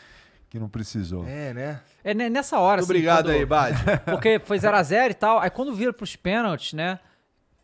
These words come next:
Speaker 3: Não é qualquer disputa de pênalti, né? É a disputa de pênalti da final da Copa do Mundo, né? É, é, é muito mais a cabeça que qualquer outra coisa nesse momento aí.
Speaker 1: A
Speaker 3: Porque as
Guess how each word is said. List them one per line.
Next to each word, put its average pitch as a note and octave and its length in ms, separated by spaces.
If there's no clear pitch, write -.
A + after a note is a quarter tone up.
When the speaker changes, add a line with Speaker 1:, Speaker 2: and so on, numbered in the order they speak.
Speaker 3:
Não F#3+ 180
é A#3+ 80
qualquer B3+ 560
disputa A#3+ 320
de - 80
pênalti, D#3 280
né? C#3+ 60
É - 20
a D3 40
disputa F#3 260
de - 100
pênalti F#3+ 240
da A3+ 80
final A3 180
da G#3+ 80
Copa A#3 180
do B3 60
Mundo, F3+ 240
né? C#3 100
É, C4 400
é, G#3+ 40
é A3 100
muito F4+ 220
mais A3+ 120
a G#3 40
cabeça E3+ 360
que D3 60
qualquer E3 200
outra C#3 180
coisa E3+ 240
nesse B2+ 140
momento C3 340
aí. E3+ 260
Speaker 1:
A - 80
Speaker 3:
Porque - 100
as - 40